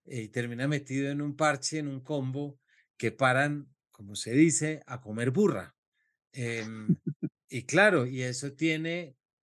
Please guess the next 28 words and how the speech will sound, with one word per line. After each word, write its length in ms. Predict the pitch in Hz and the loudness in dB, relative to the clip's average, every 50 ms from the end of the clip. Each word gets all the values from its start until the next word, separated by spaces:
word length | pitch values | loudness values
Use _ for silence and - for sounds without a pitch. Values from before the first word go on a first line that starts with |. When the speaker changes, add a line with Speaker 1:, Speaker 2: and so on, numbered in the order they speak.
| _ _ | _ _
Speaker 1:
una, 720 | 156 151 156 160 165 170 170 175 170 170 170 170 170 165 139 - _ _ _ _ _ _ _ _ | -4 -2 0 0 2 2 2 0 0 0 0 -2 -4 -6 -8 -12 _ _ _ _ _ _ _ _
pues, 220 | - 113 - - | -12 -12 -12 -10
tiene 160 | - 117 110 120 | -10 -10 -6 -2
una 160 | 127 139 143 | -2 0 0
triple 320 | 143 165 170 156 156 170 | 2 2 0 2 0 -2
exigencia, 800 | 170 139 - 147 127 131 165 202 220 185 - - 139 110 92 - _ _ _ _ _ _ _ _ | -2 0 -2 -2 -2 -2 0 0 2 2 2 2 0 -2 -4 -6 _ _ _ _ _ _ _ _
porque 240 | - 127 127 139 135 | -8 -6 -4 -2 -2
no 80 | 139 | -2
solamente 480 | 127 - 156 151 160 165 170 165 131 160 | 0 0 2 0 0 0 -2 -4 -4 -4
estás 260 | 156 - - 165 156 | -4 -4 -4 -6 -8
visitando 560 | 147 151 139 139 131 - 139 131 131 127 143 | -8 -8 -10 -10 -4 -2 -2 -2 0 0 -2
algo 260 | 143 143 143 143 147 139 | -2 -2 -4 -4 -6 -8
que 340 | - 139 127 113 101 - _ _ _ _ _ _ _ | -6 -6 -6 -6 -8 -12 _ _ _ _ _ _ _
se 240 | - - - 131 123 | -6 -2 0 2 2
dice 480 | 127 131 131 117 - 143 143 139 139 - | 2 0 0 0 -2 -2 -2 -4 -6 -8
y 100 | 143 123 | -10 -10
se 300 | - - - 127 123 117 | -10 -8 -8 -8 -8 -8
comprueba 440 | - 123 113 - 127 131 135 139 139 | -10 -12 -8 -4 0 0 2 2 2
de 60 | 135 | 0
una 200 | 131 131 131 127 | -2 -4 -6 -6
cultura, 640 | - 143 131 - 175 180 180 170 170 165 165 151 - - _ _ _ _ | -8 -8 -2 2 6 6 8 8 6 4 2 0 -6 -12 _ _ _ _
unas 240 | - 123 131 131 127 | -6 -4 -2 0 0
tradiciones 680 | - 135 135 131 143 143 - - 170 143 143 151 147 131 | 0 0 0 2 2 2 2 4 2 2 2 -2 -6 -6
buenas 380 | 127 151 156 156 156 143 120 | -6 -6 -6 -6 -6 -6 -6
o 40 | 135 | -6
malas, 320 | 139 151 151 156 156 139 - | -4 -4 -2 -2 -4 -4 -4
cada 180 | 143 143 143 | -6 -6 -6
uno 320 | 147 147 147 98 95 - | -6 -6 -6 -8 -8 -10